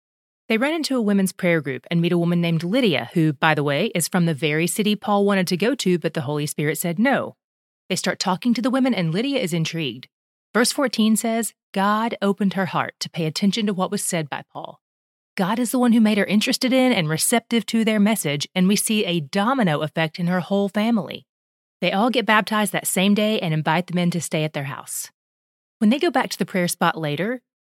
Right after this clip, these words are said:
they encounter a demonized girl who is enslaved because this demon can tell people about themselves and their lives, which is a big moneymaker.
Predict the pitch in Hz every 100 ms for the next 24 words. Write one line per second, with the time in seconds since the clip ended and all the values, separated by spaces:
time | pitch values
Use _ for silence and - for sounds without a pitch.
0 | _ _ 240 233 214 240 240 233 175 156
1 | 254 285 180 147 - 143 143 156 160 151
2 | - 151 - 240 311 147 151 - 175 175
3 | 156 - 320 180 156 143 151 175 156 208
4 | 226 226 220 202 151 - 151 - 240 247
5 | 214 190 143 143 190 226 226 - 165 -
6 | - 170 156 139 202 170 208 226 135 -